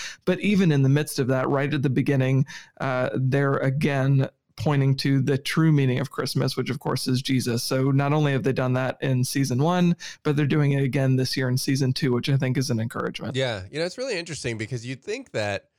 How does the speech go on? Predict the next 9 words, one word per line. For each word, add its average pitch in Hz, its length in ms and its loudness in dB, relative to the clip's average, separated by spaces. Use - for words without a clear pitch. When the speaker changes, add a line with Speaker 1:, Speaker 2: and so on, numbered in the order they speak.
Speaker 2:
a 117 60 -12
place 113 400 -8
like 95 180 -8
Disney 98 340 -6
Plus, - 560 -10
y-, 107 200 -18
you 131 120 -10
know, 104 140 -4
would 107 440 -6